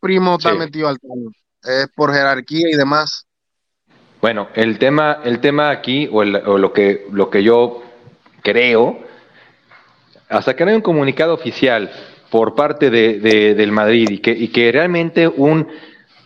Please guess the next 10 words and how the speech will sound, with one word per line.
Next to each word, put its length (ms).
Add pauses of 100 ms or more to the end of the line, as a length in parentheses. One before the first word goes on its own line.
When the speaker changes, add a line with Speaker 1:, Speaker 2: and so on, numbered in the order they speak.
(680)
Speaker 2:
un 200
medio 360
serio, 540
porque 180
es 80
que 200
los 180
medios 420 (360)
han 220
per-, 260